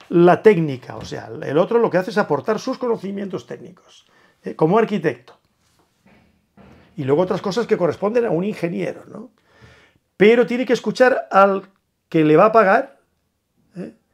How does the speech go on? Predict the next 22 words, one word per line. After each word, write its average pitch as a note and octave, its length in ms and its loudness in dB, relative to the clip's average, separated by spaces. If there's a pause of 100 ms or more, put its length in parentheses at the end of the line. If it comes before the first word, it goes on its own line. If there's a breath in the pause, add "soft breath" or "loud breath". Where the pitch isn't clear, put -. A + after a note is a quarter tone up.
(120)
a D3+ 100 -2
ver G3+ 140 -2
qué B3 80 -4
es A#3 100 -4
lo G#3+ 200 0
que F#3 120 -4
quiere, F#3 240 0
cuáles G#3+ 220 -2
son A3 140 -2
sus G#3+ 180 -10
necesidades E3 800 -6
y E3+ 40 -10
cuáles G3+ 260 -4
son A#3+ 180 -10
sus - 160 -14
planteamientos. A#3 920 -10 (440 soft breath)
Bueno, D#3 260 -2
pues C3 160 -2
yo F#3 140 0
leía A#3+ 240 2
esas A3 180 -2
revistas - 680 -6